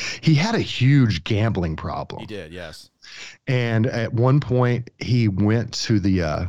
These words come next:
Speaker 1: the ocean and threw, like, sixty thousand dollars in cash into the ocean because he was trying to make the symbolic break from gambling. And he's like, "Well, if I'm going to just throw this money away anyway,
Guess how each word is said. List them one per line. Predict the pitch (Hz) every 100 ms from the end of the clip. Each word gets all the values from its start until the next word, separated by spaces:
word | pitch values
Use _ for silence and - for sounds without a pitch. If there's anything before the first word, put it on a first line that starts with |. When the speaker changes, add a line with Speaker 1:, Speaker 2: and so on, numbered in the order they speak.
| -
Speaker 1:
the | 98 104 -
ocean | 113 131 - 92 71 87 - - - - - -
and | 123 117 107 104
threw, | 101 - 233
like, | 247 127 110
sixty | - - - 165 - 160
thousand | 135 127 120 117 117 104
dollars | 101 104 95 92
in | 101 90
cash | - 101 78 - - - - - _
into | - 120
the | 110 107
ocean | 120 110 - 95 92
because | 98 127 113
he | 135
was | 117 117
trying | - 160 165
to | 131
make | 123 123
the | 104
symbolic | - 123 104 101 107 90 -
break | 101 92 98 98 73 - - - - - - -
from | - - 131 123 104
gambling. | 98 110 107 85 69 73
And | 80
he's | 104 104
like, | 113
"Well, | 110 113
if | 113
I'm | 127 110
going | 110 147 170 170
to | - 117
just | 113 117 - - _ _ _
throw | - 120 139 131
this | 120 120
money | 120 117
away | 107 101 101
anyway, | - 120 117 98 85 80 85